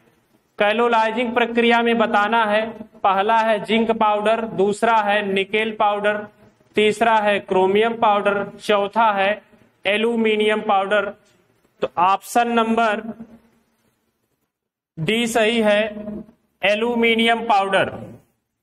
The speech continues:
ठीक है, उसके बाद अगला देखिएगा, अगला दिया हुआ है जंग रोकथाम के लिए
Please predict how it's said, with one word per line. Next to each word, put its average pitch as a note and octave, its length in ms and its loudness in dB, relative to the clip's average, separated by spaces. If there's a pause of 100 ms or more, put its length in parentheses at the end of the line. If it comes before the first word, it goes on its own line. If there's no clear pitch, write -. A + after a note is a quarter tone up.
(380)
ठीक A3 240 -2
है, F#3 280 -2 (720)
उसके G3 340 0
बाद A3 260 2
अगला G#3+ 420 0
देखिएगा, A3 520 2 (1200)
अगला G3+ 340 0
दिया A#3 280 0
हुआ A3+ 260 2
है A3 240 0
जंग A#3 280 0
रोकथाम A3+ 640 0
के A3 160 0
लिए G#3+ 300 0